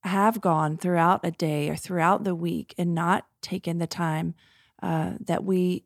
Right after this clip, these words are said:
need to spend with you, Jesus, that we need to be in church, uh, Lord, because we, we know that, uh, as our life is busy and so many of us live at, at fast pace, uh, the,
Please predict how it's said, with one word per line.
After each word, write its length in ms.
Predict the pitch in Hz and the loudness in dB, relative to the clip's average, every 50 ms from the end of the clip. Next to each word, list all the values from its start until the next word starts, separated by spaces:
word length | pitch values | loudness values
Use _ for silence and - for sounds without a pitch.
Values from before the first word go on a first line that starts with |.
| _ - | _ -4
need 640 | 180 170 170 175 180 214 247 226 175 160 160 - - | -2 0 2 4 6 6 6 6 4 2 0 -4 -8
to 100 | - 185 | -8 -8
spend 340 | - - - 180 185 202 | -6 -2 0 2 2 2
with 240 | 208 190 170 - - | 2 0 -2 -4 -6
you, 120 | 180 165 156 | -6 -6 -6
Jesus, 480 | - - 165 156 151 - 160 156 156 | -4 -4 -4 -4 -4 -6 -6 -6 -4
that 140 | - 165 - | -4 -4 -2
we 120 | 190 190 185 | 0 0 2
need 420 | 180 175 180 185 208 214 202 175 - | 2 4 4 4 4 4 2 2 -2
to 80 | 185 | -6
be 160 | 175 - 175 | -4 -2 -2
in 180 | 175 165 165 160 | -2 -2 -2 -4
church, 500 | - - 190 196 208 196 - - - - _ _ _ - _ _ _ _ _ _ _ - | -6 -4 -2 -2 -2 -2 -4 -8 -14 -16 _ _ _ -20 _ _ _ _ _ _ _ -8
uh, 300 | - 180 175 170 165 - - | -4 -2 0 0 0 -2 0
Lord, 260 | 190 196 190 196 190 | 4 4 6 6 4
because 300 | 190 196 - 202 196 196 | 2 0 2 2 0 2
we, 260 | 190 214 220 220 - - | 2 2 2 2 0 0
we 160 | 202 202 208 | 2 4 4
know 360 | 208 202 196 196 190 185 180 | 6 6 8 8 8 8 6
that, 380 | 175 170 160 160 156 160 - - _ _ _ _ _ _ _ _ - | 4 4 2 2 2 2 0 -2 _ _ _ _ _ _ _ _ -10
uh, 300 | - 190 190 175 180 175 - | -8 -4 -4 -2 -4 -4 -4
as 200 | - - 180 180 | -2 0 2 2
our 120 | 196 180 175 | 4 4 4
life 480 | 175 175 175 185 196 208 - - - _ _ _ _ _ _ _ _ _ _ _ _ _ _ _ _ - | 4 6 6 6 6 4 0 -4 -16 _ _ _ _ _ _ _ _ _ _ _ _ _ _ _ _ 6
is 260 | 196 226 254 247 226 | 8 8 8 8 4
busy 460 | 190 - 170 156 151 - 143 147 156 147 | 2 2 2 2 2 0 -4 -4 -4 -4
and 140 | 165 175 | -4 -4
so 180 | - - 190 185 | -2 0 2 2
many 240 | 185 185 185 185 185 | 4 4 4 4 4
of 140 | 185 180 175 | 2 2 2
us 160 | 175 170 - | 0 0 0
live 240 | 190 185 185 180 175 | 0 0 0 2 2
at, 240 | 175 160 170 - - _ - | 2 0 0 -2 -6 _ -6
at 300 | 175 170 170 - _ - | -4 -4 -4 -4 _ -12
fast 500 | - - - 180 175 185 196 - - - | -12 -4 0 2 2 2 2 0 -6 -10
pace, 560 | - - 190 175 170 170 - - - - - _ _ _ _ _ _ _ _ _ _ _ _ | -6 -2 0 0 0 0 0 -2 -6 -6 -8 _ _ _ _ _ _ _ _ _ _ _ _
uh, 340 | - 190 175 175 170 170 - - - - 190 | -6 -2 0 0 0 0 -2 -4 -10 -8 -2
the, 180 | - 185 175 | 0 0 0